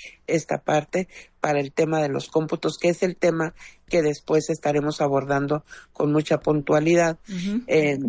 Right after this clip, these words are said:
Speaker 1: porque es, va a ser, eh, un esquema distinto en la celebración de los cómputos. En esta ocasión, nuestra boleta incluye, mm, desde dos hasta nueve,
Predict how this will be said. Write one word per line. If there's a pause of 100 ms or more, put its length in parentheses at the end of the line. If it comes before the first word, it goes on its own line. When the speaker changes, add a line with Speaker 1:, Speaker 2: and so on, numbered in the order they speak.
(140)
Speaker 1:
porque
es,
va
a
ser, (320)
eh,
un
esquema
distinto (340)
en
la
celebración
de
los
cómputos.
En
esta
ocasión, (380)
nuestra
boleta (460)
incluye, (460)
mm,
desde
dos
hasta
nueve,